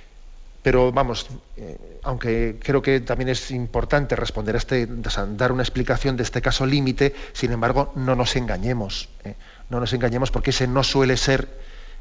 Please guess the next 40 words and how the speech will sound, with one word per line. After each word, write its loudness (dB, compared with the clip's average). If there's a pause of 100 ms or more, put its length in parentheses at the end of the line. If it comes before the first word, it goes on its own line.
(100)
el -2
caso 0 (480)
en -2
el 0
que, 2 (280)
al -2
que -2
el 0
motivo, 2
la 4
razón 0 (360)
por 0
la 0
que 0
mayoritariamente 0
se -2
suele 2
trampear 0
en 0
el -2
tema -2
de -2
los -4
impuestos, -2
¿eh? -8 (640)
El -4
tema 2
de 6
los -2
inter-, -2 (300)
impuestos -2
no 2
se 2
trampea 2 (240)
para 2
poder 2
subsistir 0
en 2
esta -4
vida. 0